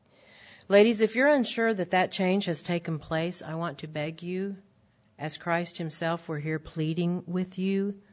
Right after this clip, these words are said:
receive the love he offers. Be reconciled to God. For those of you who know for certain you've been reconciled, don't ever forget this blessed work of Christ. Don't forget it.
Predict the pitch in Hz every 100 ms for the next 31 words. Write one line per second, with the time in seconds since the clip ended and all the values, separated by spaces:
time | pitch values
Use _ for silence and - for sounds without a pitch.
0 | _ _ _ _ _ _ _ 160 156 180
1 | 196 196 226 208 202 202 156 135 - 139
2 | 135 143 - - - - _ _ _ _
3 | - 151 156 151 151 160 143 - 123 123
4 | 123 143 - 196 202 220 202 143 - _
5 | _ _ _ _ _ _ _ _ _ _
6 | _ - - - _ _ - 190 220 247
7 | 254 226 226 208 196 196 175 - 214 254
8 | 262 247 233 233 220 220 226 - 214 208
9 | 214 208 - _ _ 185 226 254 240 156
10 | 147 151 143 143 143 143 139 139 - 143
11 | 135 - 139 139 127 127 127 - 117 120
12 | 127 - - 247 247 247 - 147 135 131
13 | 135 -